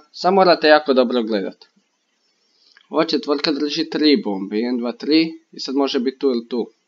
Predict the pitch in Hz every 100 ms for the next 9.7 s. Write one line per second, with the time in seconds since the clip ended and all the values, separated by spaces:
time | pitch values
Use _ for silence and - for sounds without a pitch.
0 | _ _ _ _ _ _ _ _ - 127
1 | 127 123 123 117 113 110 110 107 107 101
2 | 101 110 120 147 135 120 117 117 113 107
3 | 117 117 113 127 _ - _ _ _ _
4 | _ _ _ _ 127 127 127 - 101 98
5 | - 101 98 - 110 107 95 107 - 104
6 | 107 - 101 - _ _ _ _ _ _
7 | _ _ _ _ _ _ _ _ _ _
8 | _ _ _ _ _ - - 131 - 127
9 | 127 127 127 - 60 - 123